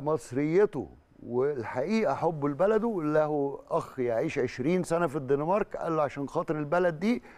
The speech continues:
انسى ده وتعالى هنا، ليك شغل"، مش فاكر كمحاسب أو حاجة كده، "شغل مهم وهتعيش أنت وأولادك". الرجل يرفض مغادرة بلده، وحذرتهم ورفعت لمعالي الوزير،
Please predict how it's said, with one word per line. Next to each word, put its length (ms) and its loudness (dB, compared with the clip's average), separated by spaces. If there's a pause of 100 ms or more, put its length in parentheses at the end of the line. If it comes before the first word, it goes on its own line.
(220)
انسى 280 0
ده 340 0
وتعالى 560 4
هنا، 180 0 (280)
ليك 180 0
شغل"، 380 2
مش 140 -4
فاكر 280 -2
كمحاسب 640 0
أو 140 2
حاجة 260 0
كده، 320 2 (300)
"شغل 200 2
مهم 500 0
وهتعيش 500 0
أنت 200 0
وأولادك". 640 2
الرجل 340 -2 (300)
يرفض 340 0
مغادرة 520 -4
بلده، 320 0 (440)
وحذرتهم 920 0
ورفعت 480 -2
لمعالي 320 -4
الوزير، 480 -2